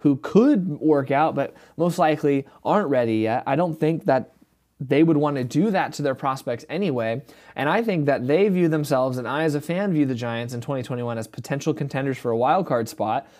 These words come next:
So they're gonna wanna fill the rotation with quality starting pitching. And another thing that we have to understand in this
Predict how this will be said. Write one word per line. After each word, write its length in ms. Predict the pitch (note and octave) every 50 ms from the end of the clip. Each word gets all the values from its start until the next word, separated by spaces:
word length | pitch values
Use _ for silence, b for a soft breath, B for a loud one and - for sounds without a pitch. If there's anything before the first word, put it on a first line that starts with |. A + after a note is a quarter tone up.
| B B B B B B B B
So 140 | - - F3+
they're 100 | F#3 G#3
gonna 140 | A3+ B3+ B3
wanna 220 | A#3 A3+ A3 G#3
fill 280 | - - - B3+ C#4 C4+
the 100 | A#3 G3
rotation 540 | F#3 E3+ E3 D#3 F3 C3+ C#3 - - D#3 D3
with 220 | C#3+ C3+ C3 - _ _ _ _ _ - -
quality 560 | - - - D#3 C#3+ C#3 C#3+ C#3+ C#3+ D3 D3+
starting 420 | D3+ - - A#2+ A2+ A2+ B2 B2+
pitching. 400 | C3 - G#3 G#3 - - B2 G#2+ -
And 120 | B2+ C3
another 320 | C3+ C#3 D3+ F3 A3 A#3 A3+
thing 440 | A3+ D#3 C3+ B2+ B2+ C#3 D#3 D#3 - _ _ _ _ _ _ _ _ _ _ - - _
that 160 | B2 C3 B2+
we 80 | C3+ C#3
have 120 | C#3 C3
to 80 | D3 B2+
understand 440 | C3 B2+ B2 - - D#3+ F3+ F3 D3+
in 140 | C#3 C3+
this 280 | C3 C3+ C#3 - - -